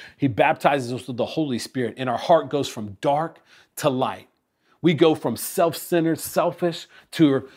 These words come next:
a, a loving person towards the world. You know, individuals that are being,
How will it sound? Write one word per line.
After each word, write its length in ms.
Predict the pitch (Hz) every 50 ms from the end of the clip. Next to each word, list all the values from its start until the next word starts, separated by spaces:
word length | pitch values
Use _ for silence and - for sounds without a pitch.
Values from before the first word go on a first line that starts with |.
| _ _ -
a, 180 | - 123 117 -
a 100 | - 117
loving 540 | 117 127 139 147 147 160 147 139 156 156 135
person 460 | - - - 160 147 - - 156 135
towards 420 | - - - 160 151 139 127 - -
the 140 | - 135
world. 680 | 117 113 113 113 123 127 123 113 101 90 - - _ _ _ _ _ _ _ _ _ -
You 80 | 143 151
know, 100 | 139 135
individuals 760 | - 170 170 160 147 120 110 147 151 139 - - 131 120 107
that 160 | - 143 131
are 100 | 120 113
being, 360 | 113 107 135 127 120 110 104